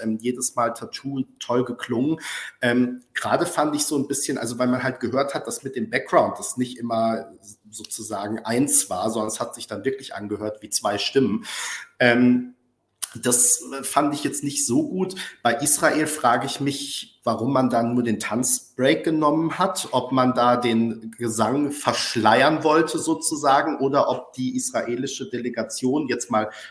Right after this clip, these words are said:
vorausgesetzt, die Delegationen konnten da mitentscheiden, welcher Ausschnitt genommen wird, ähm, ob die jetzt einfach generell dachten, der Tan-, der Dancebreak ist, ähm, das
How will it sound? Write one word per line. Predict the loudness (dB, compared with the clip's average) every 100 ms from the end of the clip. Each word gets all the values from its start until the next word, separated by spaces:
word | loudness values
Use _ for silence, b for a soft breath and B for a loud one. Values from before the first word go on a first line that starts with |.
| B
vorausgesetzt, | -6 2 4 4 2 0 -2 -2 -8
die |
Delegationen | -6 -4 -2 -4 -4 -2 -2 -4
konnten | -4 -10 -8
da | -8
mitentscheiden, | -6 -6 -6 -6 0 0 0 0
welcher | -2 -2 0 0
Ausschnitt | -2 -6 -12
genommen | -12 -6 -4 -2 0
wird, | -2 -2 B B B B
ähm, | 4 6 4 4
ob | -2 -2
die | 2
jetzt | 2 2 -6 -4
einfach | -2 -2 -6
generell | -4 -2 0 2 2
dachten, | 2 -2 -4 -8 -6
der | 0 2 2 0
Tan-, | -2 -2 -2 -4
der | -4
Dancebreak | -2 -2 -4 -2 -2 -2
ist, | -4 -4 -2 -4 -6 -8
ähm, | -4 -4 -4
das | -4 -4 -4 -4 -8